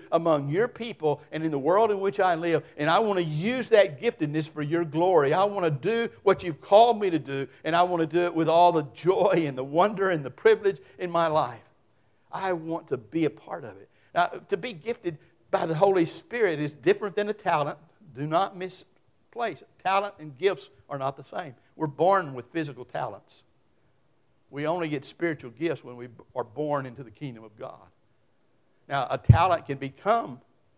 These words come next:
a tool used of God. It can become dedicated to God and blessed by God and used to glorify God in wonderful, wonderful ways.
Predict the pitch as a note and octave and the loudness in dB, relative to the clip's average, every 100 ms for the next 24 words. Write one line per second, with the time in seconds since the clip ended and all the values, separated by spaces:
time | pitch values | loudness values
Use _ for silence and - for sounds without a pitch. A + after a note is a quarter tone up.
0 | _ _ - A2+ - A3 D3+ A2 C#3+ F#3+ | _ _ -20 -12 -4 -2 -4 -6 -10 -10
1 | C#3+ A2+ A2+ F2+ - _ _ _ _ _ | -12 -12 -10 -12 -14 _ _ _ _ _
2 | _ _ _ D3 C#3+ D3 C#3+ C#3+ F3+ D3+ | _ _ _ -8 -6 -4 -4 -2 -2 0
3 | C#3 F#3 A3 D#3+ B2+ G#2 A2+ A2+ F#2+ E2+ | 4 4 4 -4 -6 -8 -12 -8 -8 -12
4 | _ _ _ C3+ C3+ C3 F#3+ G#3+ - D3 | _ _ _ -12 -4 2 2 0 -4 -6
5 | A#2 G#2+ F#2 _ _ C#3 C#3+ D#3 G#3 D#3+ | -4 -6 -8 _ _ -6 -4 -4 -6 -6
6 | C#3 C3+ F3+ A3+ F3 D3 C#3 C3+ B2+ A#2+ | -8 0 2 2 0 0 0 0 0 -6
7 | B2+ F3 G#3 E3 D3 F3+ F3+ D#3 D3 E3 | -4 -4 -6 -8 -6 -4 -4 -8 -4 -4
8 | G#3+ G#2+ - | -4 -16 -20